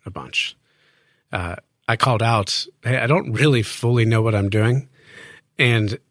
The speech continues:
and so I started listening. And I sat in on some interviews, even of some people who actually weren't in any area that I was overseeing. I just started seeing how they were asking. And then I started actually really relying on the recruiter. I-, in our world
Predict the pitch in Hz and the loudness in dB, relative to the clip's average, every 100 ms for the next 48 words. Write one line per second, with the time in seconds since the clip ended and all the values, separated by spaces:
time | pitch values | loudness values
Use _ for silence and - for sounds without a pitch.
0 | _ _ _ - 131 131 123 110 127 117 | _ _ _ -2 -2 2 2 4 2 0
1 | 104 101 - 80 82 _ _ _ _ - | -2 -4 -6 -10 -16 _ _ _ _ -8
2 | 98 - 117 120 110 104 - 104 95 95 | -4 0 2 2 0 -2 -4 -4 -2 -4
3 | 117 107 98 98 95 - 151 143 151 113 | -4 -4 -2 -2 -4 -4 0 4 4 4
4 | 113 95 120 110 98 113 107 113 95 90 | 0 0 -2 -2 0 0 0 0 -2 -2
5 | - - 117 120 110 - - 123 110 107 | -8 -6 2 4 4 0 -2 -2 0 -2
6 | 110 101 101 92 95 90 90 82 - - | 0 0 0 0 0 0 -2 -2 -4 -4
7 | 85 - _ _ - - - 131 143 - | -8 -12 _ _ -20 -20 -4 2 2 4
8 | 131 113 - 110 90 98 104 90 87 92 | 2 2 0 0 0 0 0 -2 -2 -4
9 | 90 98 90 - _ - _ - 123 139 | -4 -6 -8 -14 _ -20 _ -4 2 4
10 | 170 185 160 127 135 120 113 147 120 101 | 4 2 4 4 2 0 0 0 0 0
11 | 113 123 107 101 90 - 98 71 101 _ | 2 2 0 -2 -6 -6 -6 -6 -10 _
12 | _ _ _ _ - 113 - 127 165 165 | _ _ _ _ -6 -4 -2 0 2 4
13 | 139 127 120 | 6 4 2